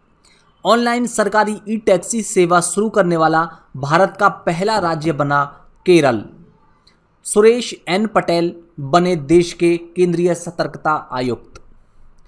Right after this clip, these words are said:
तीन अगस्त दो हज़ार बाईस को भारत की दस आर्द्र भूमियों को रामसर स्थलों में किया गया शामिल।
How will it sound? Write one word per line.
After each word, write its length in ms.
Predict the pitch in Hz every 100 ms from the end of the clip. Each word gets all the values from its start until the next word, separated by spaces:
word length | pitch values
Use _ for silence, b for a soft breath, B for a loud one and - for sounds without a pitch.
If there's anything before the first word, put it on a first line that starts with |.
| _ _ _ _
तीन 220 | 240 285
अगस्त 460 | 285 - 180 214 233
दो 180 | 180 170
हज़ार 260 | 165 202
बाईस 340 | 190 151 202 -
को 180 | 190 180
भारत 360 | 143 156 175
की 120 | 202
दस 480 | 143 123 214 - - 151
आर्द्र 320 | 165 175 185
भूमियों 360 | 143 143 160
को 160 | 160 180
रामसर 480 | 139 156 170 175 170
स्थलों 320 | - 151 147
में 160 | 156 147
किया 340 | - 160 147
गया 340 | 135 135 135 - _
शामिल। 580 | - 170 143 131 113 98